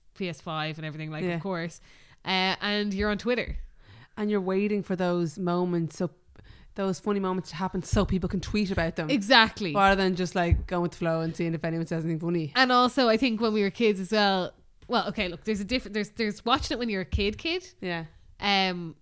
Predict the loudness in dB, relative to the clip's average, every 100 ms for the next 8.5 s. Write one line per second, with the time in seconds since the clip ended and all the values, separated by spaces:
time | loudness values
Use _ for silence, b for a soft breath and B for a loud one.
0 | _ -8 -4 -4 -6 -6 -6 -6 -6 -8
1 | -8 -10 -14 -12 -8 -8 -6 -8 -8 -12
2 | b b b -2 2 4 4 2 0 0
3 | -2 -2 -2 0 0 -2 -4 -4 -6 -4
4 | -4 -6 -6 -6 -6 -6 -6 -6 -6 -4
5 | -4 -4 -6 -6 -8 -10 b b b b
6 | _ -2 0 0 0 0 -2 -6 -12 -16
7 | _ _ _ _ _ _ _ -8 -6 -4
8 | -2 0 2 0